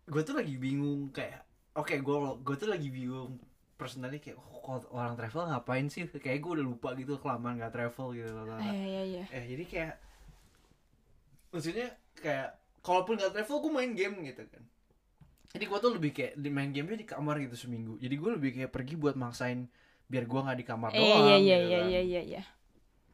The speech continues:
Speaker 1: Eh, jadinya kadang kayak, apa ya, soalnya gua agak bosen kalau lihat scenery-scenery doang gitu loh.
Speaker 2: Hmm.
Speaker 1: Eh, gua, gua apa ya, bosen kalau lihat yang, oh, super, super crowded,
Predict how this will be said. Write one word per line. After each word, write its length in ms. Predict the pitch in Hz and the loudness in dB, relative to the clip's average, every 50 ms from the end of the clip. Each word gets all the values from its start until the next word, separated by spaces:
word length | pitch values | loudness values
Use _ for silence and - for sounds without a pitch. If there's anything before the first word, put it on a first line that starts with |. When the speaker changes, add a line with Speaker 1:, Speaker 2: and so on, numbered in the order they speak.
| _ _ - | _ _ -16
Speaker 1:
Eh, 560 | - 117 107 107 104 101 101 101 101 104 104 101 101 - _ _ _ _ _ _ _ _ _ _ _ _ _ _ - | -12 -12 -10 -10 -10 -10 -10 -10 -10 -10 -12 -14 -16 -20 _ _ _ _ _ _ _ _ _ _ _ _ _ _ -12
jadinya 300 | 135 127 143 185 226 254 240 - - - - - - | -8 -6 -4 -4 -4 -4 -6 -8 -16 -20 -20 -14 -2
kadang 300 | - 147 143 143 156 165 160 | 2 4 4 4 4 0 0
kayak, 340 | 151 160 127 120 117 113 110 104 - | -2 0 0 0 0 -2 -4 -6 -6
apa 180 | 127 143 180 | -6 -4 -4
ya, 180 | 165 120 110 110 107 - _ _ _ _ _ _ _ _ _ _ _ _ _ _ - - - - - | -4 -4 -4 -8 -12 -16 _ _ _ _ _ _ _ _ _ _ _ _ _ _ -20 -20 -20 -20 -14
soalnya 280 | - 143 160 190 254 254 | -10 -4 0 2 2 4
gua 140 | 294 339 330 | 4 4 4
agak 220 | - 156 143 143 139 | 4 4 4 4 4
bosen 380 | 135 143 156 160 - 202 185 | 6 6 4 4 4 0 -8
kalau 220 | 180 - 160 143 131 | -6 -4 0 0 2
lihat 160 | 127 127 131 | 2 0 0
scenery-scenery 840 | - - 127 131 127 123 127 123 - - 131 127 127 123 123 123 | -2 -6 -6 -6 -6 -6 -6 -8 -8 -8 -6 -6 -4 -4 -4 -2
doang 280 | 123 123 127 127 127 127 | 0 0 0 0 0 -4
gitu 200 | 127 135 147 160 | -6 -4 -4 -4
loh. 180 | 135 117 113 - - _ _ _ _ _ _ _ _ - _ _ _ _ _ _ | -4 -4 -6 -10 -16 _ _ _ _ _ _ _ _ -20 _ _ _ _ _ _
Speaker 2:
Hmm. 560 | - 233 233 226 226 226 226 220 214 208 202 | -2 0 0 2 0 0 0 0 0 -2 -2
Speaker 1:
Eh, 120 | 202 208 160 | -2 -2 0
gua, 280 | 151 175 190 196 - | 2 2 2 2 2
gua 140 | - - 185 | 0 -2 -2
apa 120 | 185 220 226 | 0 2 2
ya, 120 | 180 - - - _ _ _ - | 0 0 -6 -16 _ _ _ -8
bosen 420 | 175 143 143 139 - - 190 196 | -2 0 0 0 0 -2 -6 -6
kalau 260 | 190 - 151 131 127 | -2 0 0 2 2
lihat 320 | 131 131 131 131 127 120 - | 0 -2 -2 -4 -4 -4 -4
yang, 400 | 127 123 120 113 113 110 101 - - | -6 -4 -4 -4 -6 -8 -10 -10 -8
oh, 260 | - 143 147 127 - _ _ _ | -4 -4 -4 -4 -6 _ _ _
super, 720 | - - - 135 123 - - 135 127 123 123 120 117 117 117 | -20 -10 -6 -6 -6 -6 -4 -4 -4 -2 -2 -2 -2 -4 -4
super 360 | 117 - - 117 - - 120 113 | -6 -10 -12 -10 -8 -8 -8 -6
crowded, 580 | - - 120 110 110 107 113 113 113 113 113 | -4 -2 -2 -2 -2 -2 -4 -4 -4 -4 -6